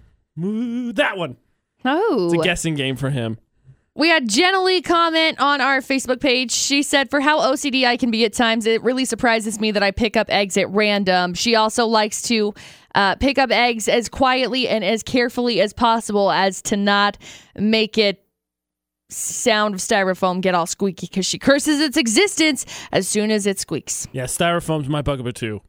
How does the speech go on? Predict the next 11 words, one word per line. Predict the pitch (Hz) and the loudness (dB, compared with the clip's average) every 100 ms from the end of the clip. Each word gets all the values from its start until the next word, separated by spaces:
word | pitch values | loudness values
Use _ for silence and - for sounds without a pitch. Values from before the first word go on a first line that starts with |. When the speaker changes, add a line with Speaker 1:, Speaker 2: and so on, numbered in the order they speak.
| - | -6
Speaker 1:
Pass. | 127 120 - - | -4 -4 -8 -10
Hard | - 156 147 | -2 -2 -2
pass | 135 123 117 | -4 -4 -6
on | 110 | -6
that. | 104 101 - | -8 -10 -6
It's | 190 185 | -4 -2
terrible. | 175 175 170 165 | -2 -2 -4 -4
Speaker 2:
Yeah. | 175 170 - _ _ - | -4 -6 -8 _ _ -10
Speaker 1:
That | 147 | -6
noise | 147 139 | -6 -8
is, | 113 | -12